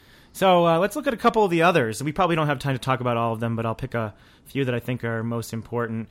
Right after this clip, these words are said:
So you think that at least three utilities are gonna propose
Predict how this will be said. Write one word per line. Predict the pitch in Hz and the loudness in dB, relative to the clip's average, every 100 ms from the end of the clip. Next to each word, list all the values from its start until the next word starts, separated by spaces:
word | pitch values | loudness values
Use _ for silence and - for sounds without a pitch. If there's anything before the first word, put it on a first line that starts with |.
| - - - | -16 -20 -18
So | - - 156 151 143 - | -8 2 4 4 0 -4
you | 135 175 | -6 -6
think | 180 180 165 | -2 -4 -2
that | 156 | -2
at | 135 | 0
least | 139 143 | -2 -6
three | - - 156 190 202 | -8 -14 -10 -6 -4
utilities | 202 180 185 170 147 139 | -4 -4 -2 -2 -2 -2
are | 135 | -2
gonna | 135 | -2
propose | - 127 135 127 120 117 - | -4 -6 -2 0 0 -4 -10